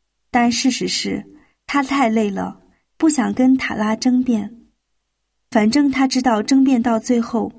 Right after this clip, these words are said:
谁会胜出？“当然可以。”他笑着说，耸了耸肩。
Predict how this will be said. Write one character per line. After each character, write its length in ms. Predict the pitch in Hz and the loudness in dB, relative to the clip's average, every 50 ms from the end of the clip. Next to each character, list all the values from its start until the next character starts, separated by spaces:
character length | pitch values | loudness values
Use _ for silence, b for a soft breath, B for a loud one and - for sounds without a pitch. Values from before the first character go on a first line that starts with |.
| - - _ _ _ _ _ _ | -20 -20 _ _ _ _ _ _
谁 180 | - - 202 190 | -6 -2 -2 -2
会 220 | 226 233 - 262 233 | 0 0 0 0 0
胜 260 | 233 - 220 196 196 | 0 0 -2 -2 -4
出 320 | - - - 196 196 202 202 - - _ _ _ _ _ _ _ _ _ _ _ _ _ _ _ _ _ _ - | -6 -6 -6 -6 -6 -8 -10 -14 -20 _ _ _ _ _ _ _ _ _ _ _ _ _ _ _ _ _ _ -2
？“当 180 | 302 320 320 | 0 2 4
然 180 | 302 262 240 233 | 4 4 2 0
可 200 | 233 - 214 202 | 0 -2 -2 0
以。” 200 | 208 196 - - - - - | 0 -2 -4 -6 -10 -16 -12
他 160 | - - 247 | -4 -2 0
笑 220 | 233 - 262 240 226 | 2 2 2 2 2
着 160 | 208 185 208 | 0 -2 -4
说， 340 | - - 208 202 208 208 - - _ _ _ _ _ _ _ _ _ _ _ _ _ _ _ _ _ _ _ _ _ _ _ - | -4 -4 -4 -4 -4 -6 -10 -14 _ _ _ _ _ _ _ _ _ _ _ _ _ _ _ _ _ _ _ _ _ _ _ -8
耸 240 | - - 233 196 196 | -2 0 0 0 2
了 140 | 214 240 254 | 0 0 0
耸 240 | - - 190 - - | 0 -2 -4 -4 -4
肩。 380 | - - 208 208 208 220 226 | -4 -2 -2 -2 -2 -4 -6